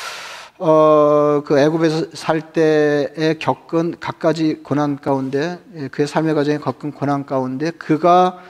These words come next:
어, 세계 제국 애굽의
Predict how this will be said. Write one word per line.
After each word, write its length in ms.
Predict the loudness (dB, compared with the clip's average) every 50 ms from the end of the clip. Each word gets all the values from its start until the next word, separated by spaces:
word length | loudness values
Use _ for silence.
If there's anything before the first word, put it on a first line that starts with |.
| -20 -20 -20 -20 -20 -20 _ _ _ _ _
어, 220 | -2 0 0 0
세계 360 | 0 0 0 2 2 2 0
제국 680 | 4 4 2 2 4 2 0 -2 -2 -8 -20 -20 _ _ _ 2
애굽의 920 | 2 2 4 2 2 4 4 2 0 2 2 2 4 4 2 0 -2 -8